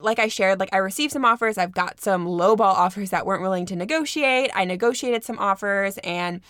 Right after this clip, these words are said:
just, like, everything in between. So I was like, "You know what? Let me share with all of you, right, that are listening, my interview horror stories," right? Because you are not alone in what you're feeling. The job search process can be a lot, especially when you're working a full-time job, right? And you put so much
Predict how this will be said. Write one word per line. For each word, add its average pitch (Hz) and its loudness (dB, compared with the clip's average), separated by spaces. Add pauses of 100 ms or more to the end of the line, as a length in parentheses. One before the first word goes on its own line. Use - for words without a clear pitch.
(300)
just, 330 -2
like, 302 0 (100)
everything 214 0
in 180 -4
between. 175 -10 (240)
So - -2
I 240 4
was 254 -2
like, 262 -2
"You 277 -4
know 294 2
what? 269 -2
Let 220 0
me 330 0
share 233 0
with 196 -6 (120)
all 220 2
of 180 -4
you, 170 -6
right, 180 -2
that 190 2
are 180 0
listening, 220 -2 (260)
my 226 2
interview 208 -2
horror 196 2
stories," - -8
right? 190 2
Because 214 -2 (260)
you 240 -2
are 311 2
not 277 2
alone 185 -2
in 180 -4
what 170 -6
you're 175 -8
feeling. 156 -8 (520)
The 214 2
job 220 2
search 269 -4
process 214 -2 (140)
can 220 0
be 220 -2
a 214 2
lot, 185 2
especially 202 -4
when 214 0
you're 208 -2
working 180 -4
a 185 -4
full-time 175 -6
job, 165 0
right? 170 -4
And 180 -8
you 185 -8
put - -8
so 233 -2
much 226 -2